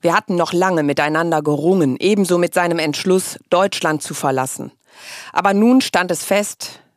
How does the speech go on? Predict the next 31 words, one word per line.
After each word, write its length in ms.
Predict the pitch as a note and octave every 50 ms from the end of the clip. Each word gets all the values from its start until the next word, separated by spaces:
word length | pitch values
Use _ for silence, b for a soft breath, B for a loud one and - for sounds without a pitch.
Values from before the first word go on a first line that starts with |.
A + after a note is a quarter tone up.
| _ _ _ _
ich 400 | - F3+ F3+ E3+ - - - -
war 260 | D3+ D3+ D3 C#3 C#3 C#3+
wieder 300 | D3 D3+ D#3 D3 C#3 C3
allein. 520 | C3 C3 A#2+ B2 A2+ G#2+ A2 A#2+ C#3 - _ _ _ _ _ _ B B B B B B B B
Ich 200 | B G3+ F#3+ A#3
hatte 180 | A#3 A3+ B3+
es 140 | - A3 -
mir 140 | A#3+ A#3+ A#3
nicht 240 | A#3 B3+ A#3 - -
nehmen 260 | A#3 C4 B3+ G#3 D#3
lassen, 360 | C#3+ D3 D3+ - - D#3+ D3
Tim 240 | - A#3+ A#3+ B3 A3+
zum 240 | - F3+ E3 D#3 -
Hafen 340 | G3 A#3+ A#3+ - - D#3
zu 140 | - - D3+
begleiten 580 | D3+ D#3 C#3+ D3 C#3 C#3 D3 D#3 - - G3 F#3
und 220 | - - E3+ -
vom 180 | - F3 E3+ F3
Ufer 440 | - G3+ G#3+ G#3+ - - F#3 D3+ -
aus 200 | E3 F3 F3 -
dem 140 | E3 D#3
Schiff 280 | D3 - - G#3+ G#3+ -
hinterherzuschauen, 1040 | - C#3 - E3+ D#3 E3+ D#3+ E3 F3 - - C#3 - - - B2 B2 B2+ B2+ C3 C3
bis 140 | C3+ C3+ C#3
es 220 | D3 C3+ - D3+
wirklich 380 | E3 E3+ E3+ - F3 D#3 - -
nicht 280 | E3+ E3+ - - -
mehr 160 | D#3+ D#3 D3
zu 180 | - - E3 D3+
sehen 380 | C#3 C#3 E3 F3 D#3+ C#3 B2+ A#2
war. 200 | A#2 A#2 -